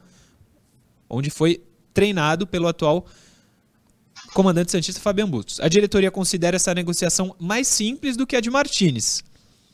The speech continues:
Nessa temporada, Johan Júlio participou de seis jogos,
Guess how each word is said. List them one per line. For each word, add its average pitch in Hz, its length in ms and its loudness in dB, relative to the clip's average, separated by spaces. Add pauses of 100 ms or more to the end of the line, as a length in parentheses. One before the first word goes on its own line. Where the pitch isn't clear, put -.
(320)
Nessa 220 340 4
temporada, 185 640 2 (300)
Johan 208 440 4
Júlio 196 300 2
participou 208 560 -2
de 196 120 0
seis 269 400 4
jogos, 131 540 0